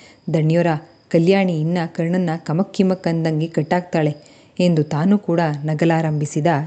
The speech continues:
ಚೆನ್ನಯ್ಯ. ಇಡೀ ದಿನ ಬಿಡುವಿಲ್ಲದಂತೆ ಒನಕೆ ಹಿಡಿದು ಕುಟ್ಟಿದ್ದಕ್ಕೆ ಎರಡೂ ಅಂಗೈಯಲ್ಲಿ ಬೊಬ್ಬೆಗಳೆದ್ದಿದ್ವು. "ಈಗ್ ನೋಡಿದ್ರೆ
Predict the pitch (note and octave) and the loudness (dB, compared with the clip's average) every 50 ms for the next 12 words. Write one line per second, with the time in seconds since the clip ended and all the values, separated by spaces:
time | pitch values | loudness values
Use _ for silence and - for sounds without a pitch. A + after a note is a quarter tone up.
0 | E3 - - F3 D#3 D3 D3+ D3 C#3+ C#3 C3+ C#3 D3 _ _ _ _ _ - - | -8 -6 -2 -2 0 0 0 0 0 0 -2 -4 -6 _ _ _ _ _ -20 -20
1 | - - - _ - E3+ D#3+ E3+ F#3+ F#3+ D3+ E3 D#3 E3 E3 D#3 D#3+ D#3 E3+ F3 | -20 -20 -16 _ -2 0 2 4 4 2 2 0 -2 -2 -2 -4 -4 -2 -2 2
2 | F#3 F#3+ F3+ F#3+ F#3 F#3+ F#3+ F3 E3+ D#3 D3+ D#3 F3 E3+ E3 F3 D#3+ E3+ F#3 - | 2 2 2 2 2 2 0 0 0 -2 0 0 0 0 0 0 -2 -4 -4 0
3 | - G#3+ F#3+ E3 E3+ D#3+ E3 E3 F3+ - - F3 D3+ - G3+ F#3 D#3 D#3 D#3 D3+ | 0 0 0 0 -2 -2 -2 -2 -2 -4 -6 -6 -2 0 0 0 0 -2 -4 -2
4 | - F#3+ F3 D#3 D#3 D#3 - - - - D3+ D#3 E3+ F#3 G#3+ G#3+ F3 F3 E3 D#3 | 2 2 2 2 2 -2 -8 -12 -4 -2 0 2 4 4 4 4 2 0 -4 -4
5 | D#3 D#3+ D#3 D3+ D3+ E3 E3+ D#3+ D#3 D3 D3 C#3+ C#3 F3 F3 D#3+ E3+ D#3+ D#3 D3 | -2 -2 -2 -2 0 0 0 -2 -2 -2 -4 -4 0 0 0 2 2 0 0 -2
6 | D3 - C#3+ - D3 D3 C#3 - - _ - - - - - - F3 E3 E3+ D#3+ | -4 -6 -6 -4 -4 -6 -6 -6 -14 _ -20 -20 -20 -20 -10 -4 -2 0 0 2
7 | E3+ F3+ E3+ E3+ E3+ E3 E3+ F#3 F#3+ E3 D#3+ | 2 2 2 4 2 2 2 2 2 0 0